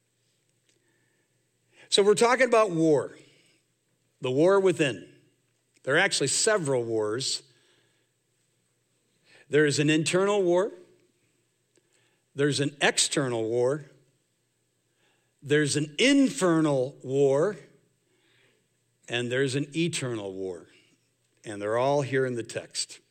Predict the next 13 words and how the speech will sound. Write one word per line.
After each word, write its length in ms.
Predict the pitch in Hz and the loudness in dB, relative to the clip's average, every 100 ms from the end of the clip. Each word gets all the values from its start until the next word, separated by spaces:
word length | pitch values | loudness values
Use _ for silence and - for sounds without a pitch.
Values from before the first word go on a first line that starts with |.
| _ _ | _ _
Let's 200 | 110 113 | -10 -8
just 200 | - 120 | -6 -6
unpack 400 | 127 120 127 117 | -6 -4 -4 -4
them 140 | 120 117 | -6 -8
quickly. 480 | - 117 - 87 90 _ _ _ _ _ _ | -6 -6 -8 -14 -16 _ _ _ _ _ _
First, 400 | - 143 160 156 - - _ _ _ _ | -6 -2 0 -2 -6 -18 _ _ _ _
the 160 | 113 123 | -8 -6
internal. 540 | 113 110 123 110 80 - _ _ _ _ _ _ | -6 -8 -8 -8 -12 -20 _ _ _ _ _ _
This 240 | - 156 - | -4 0 2
is 380 | 147 143 127 117 | 2 2 -2 -4
the 100 | 127 | -2
war 480 | 107 104 101 92 90 | -2 -2 -2 -6 -10
within. 500 | - 104 110 95 78 | -8 -6 -4 -8 -10